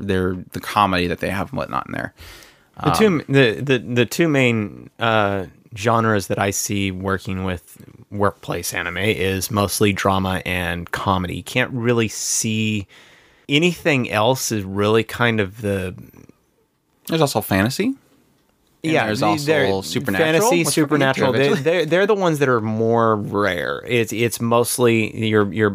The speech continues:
Speaker 2: two big ones being drama and, and, and, uh, comedy.
Speaker 1: Yeah, a lot of it's comedy. It doesn't focus on too much, uh, which brings up the most important point is, how is work supposed to be entertaining? <laughs>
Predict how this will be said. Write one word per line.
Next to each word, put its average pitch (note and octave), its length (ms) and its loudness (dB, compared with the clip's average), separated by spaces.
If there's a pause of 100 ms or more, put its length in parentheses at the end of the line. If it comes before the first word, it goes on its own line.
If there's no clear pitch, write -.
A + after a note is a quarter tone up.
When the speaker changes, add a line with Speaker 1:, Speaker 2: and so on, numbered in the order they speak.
Speaker 2:
two A2+ 200 -2
big G2 280 0
ones F#2 240 -6
being F2 300 -8
drama D2 320 -6
and, B1+ 360 -8
and, C#2+ 300 -8 (260)
and, E2 300 -4
uh, D#2 280 -2
comedy. - 440 -6 (320)
Speaker 1:
Yeah, - 160 -10
a - 160 -10
lot G2+ 100 4
of F#2+ 40 4
it's - 100 -8
comedy. G1+ 300 -6 (180)
It D3+ 60 -8
doesn't F#3 160 -2
focus D#3+ 200 -2
on D3 120 0
too D3+ 100 0
much, C3 360 -2
uh, B2 180 2
which B2+ 160 -2
brings C3+ 180 0
up C3 80 2
the A#2 140 0
most A2+ 180 2
important G2+ 380 -2
point G2+ 380 -2
is, G2 520 0
how D#3+ 320 4
is E3+ 240 2
work C3 460 2 (140)
supposed - 540 0
to C3+ 60 0
be A#2+ 160 2
entertaining? G#2+ 680 0
<laughs> - 60 -10